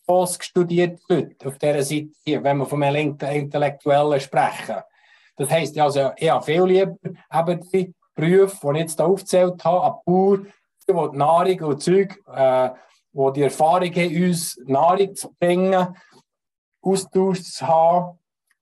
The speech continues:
und uns dort auch zum Beispiel Werkzeugmacher, gell, ein Schmied wieder und so. Das sind Berufe, die ausgestorben sind. Wir hatten nicht einmal mehr eine Lehre, wo man schon Schmied lernen kann. Seit, glaub, letztes Jahr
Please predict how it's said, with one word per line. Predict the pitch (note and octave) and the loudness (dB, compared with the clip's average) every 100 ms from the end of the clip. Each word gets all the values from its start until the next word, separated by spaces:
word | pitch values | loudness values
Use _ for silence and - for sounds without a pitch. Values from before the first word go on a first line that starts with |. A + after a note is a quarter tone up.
| - | -4
und | D3+ D3+ | -2 0
uns | F3 F3+ - | 0 0 0
dort | D#3+ F3 E3+ | 0 0 0
auch | E3+ E3+ | -4 -4
zum | E3 | -4
Beispiel | D#3+ E3 - E3+ D3 | -4 -6 -4 -2 2
Werkzeugmacher, | D3+ F3+ - - F#3+ F#3+ F3+ F#3 C#3 C3+ | 2 0 -4 -4 -4 -2 -4 -2 -2 -4
gell, | A#2 B2 D#3+ F3 - | 0 2 2 0 -2
ein | C3 C3 | -2 -2
Schmied | C#3 D3 F#3+ F3+ | 0 0 0 2
wieder | F3+ E3+ D#3+ | 0 0 -4
und | D3+ | -4
so. | D3+ F3+ C3+ | 0 0 0
Das | - - | -6 -10
sind | D3 B2+ | -8 -4
Berufe, | D3 F3+ F3 C#3 | 0 2 2 0
die | |
ausgestorben | C#3 G3+ G3+ - F#3+ F#3+ F#3 | 0 0 -2 0 4 4 2
sind. | E3+ G3 | -2 0
Wir | E3 | 0
hatten | B2+ - | -2 -2
nicht | E3 D#3+ | -2 0
einmal | C#3+ D#3 D#3+ | 2 2 4
mehr | E3 C3 | 2 4
eine | B2 B2+ | 2 2
Lehre, | C#3+ G#3 F3+ | 2 2 2
wo | |
man | E3+ D#3+ | 2 0
schon | D3+ D3 D3+ | 0 -2 -2
Schmied | D#3+ D#3+ E3 | -2 -2 0
lernen | F3 E3+ C3 | 2 2 2
kann. | A#2 | 0
Seit, | C3 B2+ | -4 -4
glaub, | - B2 - | -4 -4 -2
letztes | D3+ E3 D#3+ | -2 -2 0
Jahr | D3+ D3 | 2 0